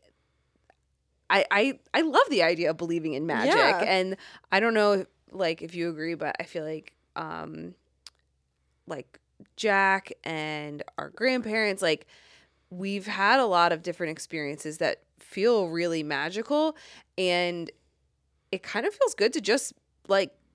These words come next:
Speaker 1: say that's what it is.
Speaker 2: Yeah, no, I
Speaker 1: Instead
Speaker 2: definitely
Speaker 1: of being like, "Ooh, that was a coincidence," or "That was, like, weird," or, like,
Speaker 2: even,
Speaker 1: no,
Speaker 2: like,
Speaker 1: it was just
Speaker 2: signs or, like, manifestation or, like,
Speaker 1: Yeah.
Speaker 2: honestly, even, like, prayer. Like, when things work out because you, like,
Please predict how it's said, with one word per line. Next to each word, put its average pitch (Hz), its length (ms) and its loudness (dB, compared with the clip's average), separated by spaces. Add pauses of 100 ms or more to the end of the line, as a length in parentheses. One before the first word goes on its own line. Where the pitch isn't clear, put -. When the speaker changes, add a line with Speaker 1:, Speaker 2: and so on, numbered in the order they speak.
Speaker 1:
say - 280 4
that's 277 200 0
what 262 140 2
it 220 80 -6
is. 285 360 -4
Speaker 2:
Yeah, 233 300 8
no, 214 280 2
I 233 120 4
Speaker 1:
Instead 262 200 8
Speaker 2:
definitely 277 280 8
Speaker 1:
of 247 40 8
being 240 100 8
like, 220 220 4
"Ooh, 339 100 4
that 220 140 6
was 208 120 2
a 226 140 0
coincidence," 277 760 -2
or 175 100 -2
"That 180 200 0
was, 208 180 -2
like, 214 320 0 (200)
weird," 226 520 2
or, 170 240 4 (360)
like, 254 280 -4
Speaker 2:
even, 254 180 4
Speaker 1:
no, 359 60 8
Speaker 2:
like, 349 140 6
Speaker 1:
it 214 40 -2
was 220 60 0
just 254 140 0
Speaker 2:
signs 233 540 4
or, 208 120 -6
like, 185 160 -4
manifestation 220 1120 -2
or, 240 120 -2
like, 269 200 2
Speaker 1:
Yeah. 156 160 -2 (160)
Speaker 2:
honestly, 440 320 0
even, 311 220 -4
like, 311 200 -2
prayer. 262 400 -2
Like, 190 160 -8
when 247 100 -4
things 349 240 0
work 233 300 0
out 226 340 2 (600)
because 214 300 -4
you, 214 80 -4
like, 190 180 0